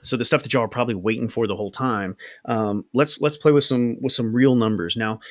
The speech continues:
uh, you can't see this if you're not watching the video, but <clears throat> we've got a little calculator here, um, and we're going to skew the numbers such that they will be more favorable for the pay-per-show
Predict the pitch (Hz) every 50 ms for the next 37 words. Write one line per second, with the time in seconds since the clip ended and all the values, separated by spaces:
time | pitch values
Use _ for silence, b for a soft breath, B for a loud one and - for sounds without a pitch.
0 | B B B B - 113 110 110 107 110 123 131 131 - 175 156 - - - -
1 | 170 170 175 151 165 156 156 - - 131 - 135 131 120 110 127 131 127 - 117
2 | 107 98 117 120 117 117 117 117 117 117 104 B B B B B B B B B
3 | B _ _ - 139 123 117 - - 165 160 165 147 143 151 151 135 160 143 151
4 | 165 160 147 143 - - 143 139 135 - 131 117 113 117 107 113 107 - - 113
5 | 107 107 107 110 B B B B - 113 107 104 104 101 98 95 - - 110 113
6 | 113 147 160 143 151 151 147 139 135 - - 135 120 110 - - - - - 185
7 | 214 190 185 151 147 151 139 117 101 90 92 107 - - - _ _ - - -
8 | - 147 151 - - - 135 131 127 131 127 - - 135 127 120 123 117 113 113
9 | 107 110 123 170 208 190 - - 160 156 143 127 123 101 110 107 107 101 - -
10 | 127 113 104 107 98 - - 131 131 - - 120 - - 120 107 107 107 107